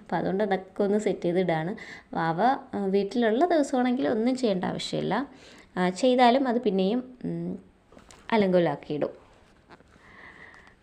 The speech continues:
അപ്പോൾ ഞാൻ സെറ്റിയുടെ ആ ഒരു പൊടിയൊക്കെ ഒന്ന് തട്ടിക്കളഞ്ഞിട്ട്, ആ, സെറ്റി കവറൊക്കെ ഇട്ട് കൊടുക്കുകയാണ്. അപ്പോൾ ചോറ് വെക്കണം, ചോറും എന്തെങ്കിലും ഒരു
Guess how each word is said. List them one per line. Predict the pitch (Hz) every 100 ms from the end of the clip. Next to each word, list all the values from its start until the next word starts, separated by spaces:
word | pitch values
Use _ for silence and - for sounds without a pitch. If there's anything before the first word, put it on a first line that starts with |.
| 190
അപ്പോൾ | 185
ഞാൻ | 196 208
സെറ്റിയുടെ | 208 220 220 208
ആ | 208
ഒരു | 208 214
പൊടിയൊക്കെ | 208 185 190 190
ഒന്ന് | 190 202
തട്ടിക്കളഞ്ഞിട്ട്, | 196 170 190 180 180 - 269 294
ആ, | 190 175 175 170 170
സെറ്റി | 165 175 185
കവറൊക്കെ | 185 175 160 165
ഇട്ട് | 175 180
കൊടുക്കുകയാണ്. | 170 165 196 165 165 240 - - - - - - _ _ _ _ _ _ -
അപ്പോൾ | 196 214
ചോറ് | 240 214 196
വെക്കണം, | 262 226 208 196 220 226
ചോറും | 190 175 214 -
എന്തെങ്കിലും | 214 220 247 262 277
ഒരു | 269